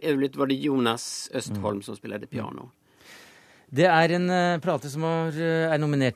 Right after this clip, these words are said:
Speaker 2: til, eh, Grammy-pris.
Speaker 1: Det stemmer.
Speaker 2: Ehm, du er i gang med en liten turné, eh, som her i Norge, eh, da, eh, går på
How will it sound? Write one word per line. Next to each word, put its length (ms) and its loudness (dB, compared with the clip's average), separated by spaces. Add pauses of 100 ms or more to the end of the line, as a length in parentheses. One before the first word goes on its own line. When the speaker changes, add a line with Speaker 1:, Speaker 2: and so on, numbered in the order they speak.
(140)
Speaker 2:
til, 300 0
eh, 360 2
Grammy-pris. 1120 -2 (240)
Speaker 1:
Det 120 -2
stemmer. 360 -6 (380)
Speaker 2:
Ehm, 680 2
du 260 4
er 160 2
i 240 -2
gang 240 2
med 160 0
en 220 0 (180)
liten 220 -4
turné, 220 0 (120)
eh, 240 -6
som 240 -6
her 220 0
i 60 0
Norge, 360 -2
eh, 560 -4
da, 160 -6 (300)
eh, 320 -10
går 320 -10 (100)
på 120 -8